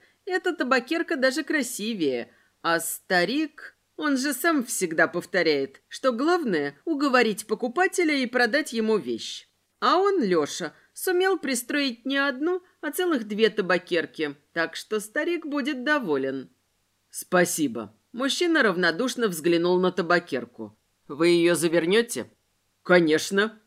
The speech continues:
Леша почувствовал облегчение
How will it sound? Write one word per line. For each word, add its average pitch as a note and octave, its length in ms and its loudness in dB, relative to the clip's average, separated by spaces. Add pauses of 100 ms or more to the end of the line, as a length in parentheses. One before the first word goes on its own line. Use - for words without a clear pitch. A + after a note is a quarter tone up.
(140)
Леша E4 340 -2
почувствовал A#3 760 0
облегчение D#3+ 880 -2